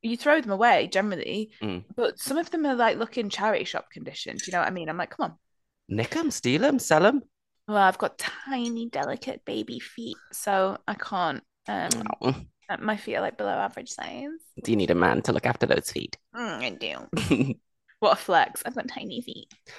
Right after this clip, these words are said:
Speaker 2: It is a flex. It's the same
Speaker 1: <laughs>
Speaker 2: as, it's the same flex as men being really tall.
Speaker 1: <gasps> Fuck off, is it?
Speaker 2: Well, yeah, 'cause when women are like, "Mm, I'm, like, a size two," because it,
Speaker 1: <sighs>
Speaker 2: it's just the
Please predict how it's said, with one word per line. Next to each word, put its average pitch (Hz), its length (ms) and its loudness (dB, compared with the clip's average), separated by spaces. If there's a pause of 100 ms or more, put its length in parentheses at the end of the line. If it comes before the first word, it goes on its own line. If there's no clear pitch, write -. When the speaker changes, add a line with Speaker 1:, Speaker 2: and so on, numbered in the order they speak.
Speaker 2:
It 117 120 12
is 135 160 12
a 175 60 10
flex. - 500 8
It's - 160 2
the 143 80 6
same 143 300 10
Speaker 1:
<laughs> 156 40 10
Speaker 2:
as, 135 340 6
it's - 220 0
the 123 80 0
same 123 400 6 (340)
flex - 380 6
as 104 160 0
men 101 200 6
being 101 160 6
really 95 180 2
tall. 87 400 2 (200)
Speaker 1:
<gasps> - 220 -20
Fuck 254 960 0
off, - 180 -4
is 240 120 -2
it? 156 220 -10 (160)
Speaker 2:
Well, 135 160 6
yeah, 127 180 6
'cause - 300 -4
when 131 180 4
women 127 220 4
are 107 80 6
like, 98 220 4 (200)
"Mm, 196 220 -8 (260)
I'm, 151 140 -4
like, - 280 -4
a - 40 -8
size - 420 0
two," 139 400 8 (280)
because 127 240 6
it, 98 160 10 (320)
Speaker 1:
<sighs> - 300 -6
Speaker 2:
it's - 200 2
just - 240 4
the - 100 2